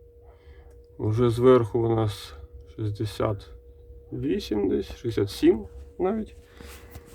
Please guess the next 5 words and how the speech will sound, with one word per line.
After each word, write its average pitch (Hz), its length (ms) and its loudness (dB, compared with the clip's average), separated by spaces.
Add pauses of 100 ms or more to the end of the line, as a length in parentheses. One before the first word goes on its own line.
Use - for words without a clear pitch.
(360)
То 180 80 -2
підросло 190 640 6
п'ятдесят 123 760 0 (800)
з 127 160 0
невеликим. 127 840 4